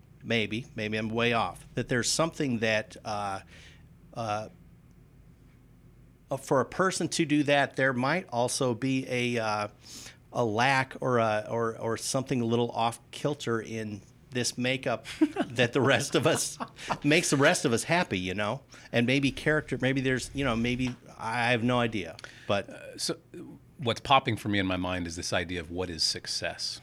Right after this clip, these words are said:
Speaker 1: Yeah.
Speaker 2: So there's a very American capitalistic definition of success where we can look at the C E O of a Fortune five hundred company and just say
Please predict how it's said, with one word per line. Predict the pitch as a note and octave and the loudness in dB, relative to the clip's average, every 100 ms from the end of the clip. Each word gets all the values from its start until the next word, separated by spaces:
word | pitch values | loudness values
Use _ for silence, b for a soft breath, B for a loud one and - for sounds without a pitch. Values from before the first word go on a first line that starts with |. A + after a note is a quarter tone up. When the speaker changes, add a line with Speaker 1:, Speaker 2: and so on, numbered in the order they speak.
| - - - - | -18 -20 -20 -6
Speaker 1:
Yeah. | G#2+ - B B B B | -4 -4 B B B B
Speaker 2:
So | - A2 F#2+ | -2 0 0
there's | G2+ G#2 F#2+ | 0 0 0
a | E2+ | -2
very | E2 G2 G2+ F#2+ F2+ E2+ E2+ D#2+ E2 - | -2 0 2 2 0 -2 -4 -6 -8 -8
American | G2 F#2+ G#2 G#2+ A2 A2+ G2 F2+ | -4 0 2 4 2 0 -2 -4
capitalistic | - A2 F#2+ F#2+ F#2 - - F#2+ F#2+ | 2 2 2 -2 -4 -4 -4 -6 0
definition | G2+ - F#2+ F2+ - | -2 0 -4 -4 -4
of | F2+ | -4
success | - F#2 - G2+ F2+ - | -6 -6 -4 -2 -2 -2
where | F2+ | -4
we | G2+ | -4
can | F#2 F#2 | -2 -2
look | G2 G2+ | -2 -4
at | |
the | - | -6
C | - - F#2 | -6 -4 -2
E | F#2+ | -2
O | |
of | F2+ | -2
a | |
Fortune | E2+ G#2 F#2+ - | -4 -8 -8 -8
five | - F2+ F#2+ | -4 -4 -4
hundred | F2 - | -8 -6
company | G2+ G2 F2 E2+ | -4 -4 -6 -6
and | E2 | -6
just | A#2 G#2 - | -4 -2 0
say | - F#2+ E2+ E2 | 0 0 -2 -6